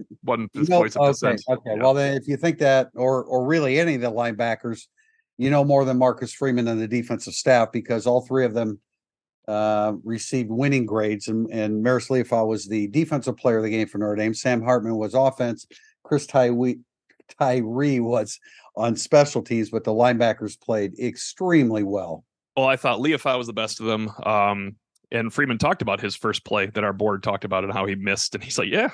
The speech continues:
Speaker 1: eh, the kid got Liufau." And then he wasn't getting Liufau anymore. Liufau, very physical. You know, actually, Jack Kaiser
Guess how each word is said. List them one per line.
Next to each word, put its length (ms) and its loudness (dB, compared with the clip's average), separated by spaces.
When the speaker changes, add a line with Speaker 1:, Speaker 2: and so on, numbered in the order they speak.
Speaker 1:
eh, 200 -4
the 60 -4
kid 240 -2
got 260 0
Liufau." 460 -2
And 100 -8
then 80 -4
he 140 -2
wasn't 260 -2
getting 180 2
Liufau 340 2
anymore. 380 2
Liufau, 520 2
very 200 2
physical. 600 -2
You 80 -4
know, 160 4
actually, 380 -2
Jack 260 0
Kaiser 560 0